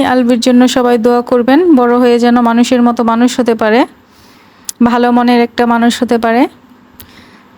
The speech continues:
তো সব বোনেরা খাইয়ে দিচ্ছে, কিন্তু এই ভালোবাসাটা বেশিক্ষণ থাকবে না। আরেকটা ভিডিও পার্ট টু বা পরের ভিডিওতে দেখতে পারবেন। আর এই যে আপনাদের ভাইয়া বসে আছে, আর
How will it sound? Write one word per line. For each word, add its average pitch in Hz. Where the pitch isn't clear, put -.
তো 254
সব 247
বোনেরা 240
খাইয়ে 240
দিচ্ছে, 233
কিন্তু 233
এই 240
ভালোবাসাটা 226
বেশিক্ষণ 233
থাকবে 214
না। 214
আরেকটা 233
ভিডিও 226
পার্ট 226
টু 254
বা 220
পরের 247
ভিডিওতে 214
দেখতে 214
পারবেন। 208
আর 240
এই 247
যে 262
আপনাদের 240
ভাইয়া 240
বসে 233
আছে, 277
আর 220